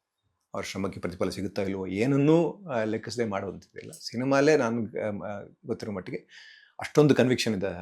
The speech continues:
ನೋಡ್ತಾ ಇರೋದು. ಸುಮಾರು ಜನ ಮಾಡ್ತಾರಲ್ಲ, ಈಗ ಸೋಷಿಯಲ್ ಸೆಕ್ಟರಲ್ಲೂ ಮಾಡ್ತಾ ಇದ್ದಾರೆ, ಸುಮಾರು ಸೋಷಿಯಲ್ ಸರ್ವಿಸ್ ಮಾಡುವಂಥವ್ರಿಗೂ ಅಷ್ಟೇ ಏನೂ ರಿಟರ್ನ್ಸ್ ಇರೋದಿಲ್ಲ, but ಮಾಡ್ತಾ ಇರ್ತಾರೆ ಕೆಲಸ. ನಂಬಿಕೆಗಳಿಗೆ, ಆ, ನಂಬಿಕೆಗಳಿಗೋಸ್ಕರ ಮಾಡುವಂಥದ್ದು. So ಸಿನಿಮಾ ಕೂಡ ಅಷ್ಟು ಲಾಯಲ್ಟಿ, ಅಷ್-, ಅಷ್ಟೊಂದು ಪ್ಯಾಷನ್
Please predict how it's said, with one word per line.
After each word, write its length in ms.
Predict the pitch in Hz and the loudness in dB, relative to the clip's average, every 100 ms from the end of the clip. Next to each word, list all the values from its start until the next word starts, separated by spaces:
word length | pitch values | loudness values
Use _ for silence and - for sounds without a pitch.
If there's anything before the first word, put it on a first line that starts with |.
| 85 | -12
ನೋಡ್ತಾ 300 | 87 85 - | -12 -14 -16
ಇರೋದು. 220 | - - _ _ | -20 -20 _ _
ಸುಮಾರು 160 | 143 143 | -2 0
ಜನ 60 | 151 | 0
ಮಾಡ್ತಾರಲ್ಲ, 380 | 127 - 87 | -2 -4 -6
ಈಗ 420 | - 92 98 104 98 | -4 -4 -6 -10 -8
ಸೋಷಿಯಲ್ 300 | 107 104 98 | -6 -2 -2
ಸೆಕ್ಟರಲ್ಲೂ 380 | 107 101 101 | -4 -6 -6
ಮಾಡ್ತಾ 280 | 98 92 92 | -4 -6 -6
ಇದ್ದಾರೆ, 180 | 85 85 | -8 -8
ಸುಮಾರು 200 | 98 92 | -8 -8
ಸೋಷಿಯಲ್ 320 | 101 95 95 | -6 -4 -4
ಸರ್ವಿಸ್ 280 | - 98 95 | -6 -10 -4
ಮಾಡುವಂಥವ್ರಿಗೂ 520 | 92 101 95 104 98 | -4 -4 -8 -10 -8
ಅಷ್ಟೇ 200 | 95 - - - - - - | -10 -12 -18 -20 -20 -14 -4
ಏನೂ 160 | 104 107 | -2 -2
ರಿಟರ್ನ್ಸ್ 320 | 95 92 90 | -2 -4 -4
ಇರೋದಿಲ್ಲ, 280 | - 78 71 _ - - | -10 -14 -18 _ -20 -12
but 120 | 98 95 | -6 -2
ಮಾಡ್ತಾ 240 | 90 92 | -2 -2
ಇರ್ತಾರೆ 280 | - - - | -8 -14 -16
ಕೆಲಸ. 240 | - - - _ _ _ 247 | -14 -16 -20 _ _ _ -6
ನಂಬಿಕೆಗಳಿಗೆ, 520 | 170 147 139 113 92 73 | -2 2 4 4 2 -4
ಆ, 360 | - - 107 92 - | -12 -10 -8 -8 -8
ನಂಬಿಕೆಗಳಿಗೋಸ್ಕರ 600 | 110 107 - 98 92 - 92 | -8 -8 -8 -10 -8 -12 -14
ಮಾಡುವಂಥದ್ದು. 380 | - 95 - 175 | -16 -18 -16 -16
So 200 | - 123 | -10 -4
ಸಿನಿಮಾ 260 | 127 147 147 | 0 4 6
ಕೂಡ 180 | 143 | 6
ಅಷ್ಟು 520 | 135 110 - 117 - - | 4 2 -2 -8 -8 -4
ಲಾಯಲ್ಟಿ, 460 | 110 104 101 98 101 | 2 2 0 -2 -2
ಅಷ್-, 180 | 95 95 | -4 -8
ಅಷ್ಟೊಂದು 280 | - 98 92 | -12 -8 0
ಪ್ಯಾಷನ್ 440 | 104 110 113 | 2 2 -2